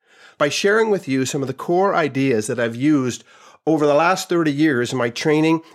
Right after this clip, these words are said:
and my coaching with my clients to help them uncage the process and uncage the act of planning and the plans they craft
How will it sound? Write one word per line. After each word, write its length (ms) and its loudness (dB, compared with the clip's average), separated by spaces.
and 120 -4
my 80 0
coaching 600 -2
with 140 -6
my 120 -2
clients 600 -2
to 100 -4
help 420 -2
them 460 0
uncage 720 0
the 80 -4
process 800 -4
and 420 0
uncage 540 -2
the 200 -6
act 320 -2
of 120 -8
planning 460 0
and 280 0
the 60 2
plans 480 -4
they 120 -2
craft 560 -2